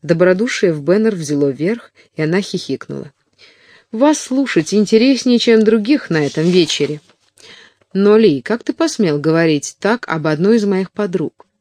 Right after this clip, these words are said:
"Бонни Джонс, порядочная девушка.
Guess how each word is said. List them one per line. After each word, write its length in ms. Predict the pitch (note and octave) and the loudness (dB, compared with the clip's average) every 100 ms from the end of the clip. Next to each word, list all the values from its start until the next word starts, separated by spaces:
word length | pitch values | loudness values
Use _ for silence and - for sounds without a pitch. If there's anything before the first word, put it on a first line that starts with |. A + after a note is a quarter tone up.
| _ _ _ _ _ _ - _ _ D#3+ | _ _ _ _ _ _ -20 _ _ -6
"Бонни 460 | D3+ C#4+ E4+ D4 | 2 4 4 2
Джонс, 600 | G3+ G3+ D#3 C#3+ - - _ - | 0 -2 -2 -6 -12 -20 _ -2
порядочная 640 | G3 B3+ A#3+ G#3+ E3 D3 | 2 2 0 -4 -4 -4
девушка. 560 | C#3+ D3+ C#3+ - - | -2 -2 -2 -8 -16